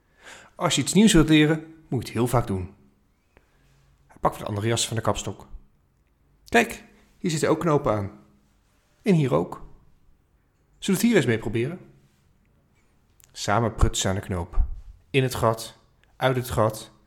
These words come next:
in het gat, uit het gat. Steeds opnieuw. Het lukt steeds beter.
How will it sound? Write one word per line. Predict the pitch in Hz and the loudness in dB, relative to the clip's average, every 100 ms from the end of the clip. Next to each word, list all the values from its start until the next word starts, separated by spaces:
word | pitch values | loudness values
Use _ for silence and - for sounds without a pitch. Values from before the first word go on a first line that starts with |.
| _ _ _ | _ _ _
in | 143 135 | 0 0
het | 131 | 2
gat, | 120 120 - - _ _ _ _ _ _ | 0 0 -4 -16 _ _ _ _ _ _
uit | 135 143 | 0 2
het | 139 | 0
gat. | - 123 - - _ _ _ _ _ | -4 -4 -6 -16 _ _ _ _ _
Steeds | - - 123 | -14 -8 -8
opnieuw. | 113 104 92 82 - - _ _ _ _ _ _ _ _ | -8 -8 -8 -10 -18 -20 _ _ _ _ _ _ _ _
Het | - 107 | -6 0
lukt | 151 | 2
steeds | - 95 | 2 0
beter. | 123 143 110 | 0 0 -2